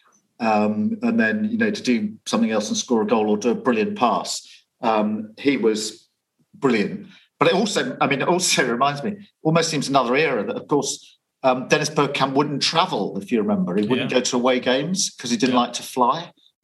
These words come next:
Speaker 1: I mean, it seems
Speaker 2: Yeah, incredible.
Speaker 1: weird that that could even be the case,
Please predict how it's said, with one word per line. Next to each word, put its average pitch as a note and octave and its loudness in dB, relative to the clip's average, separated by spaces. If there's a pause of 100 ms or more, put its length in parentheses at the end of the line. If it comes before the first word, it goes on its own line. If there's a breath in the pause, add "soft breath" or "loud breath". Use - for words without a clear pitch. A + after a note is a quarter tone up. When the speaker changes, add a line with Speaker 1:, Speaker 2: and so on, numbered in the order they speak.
(100)
Speaker 1:
I A#2+ -6
mean, A#2 2
it B2 0
seems C#3+ 0
Speaker 2:
Yeah, A#2 0
incredible. A2 -4
Speaker 1:
weird C#3+ 2
that G#2+ 2
that A#2+ 2
could A#2+ 0
even A#2 0
be D3+ 2
the A2+ -4
case, - -4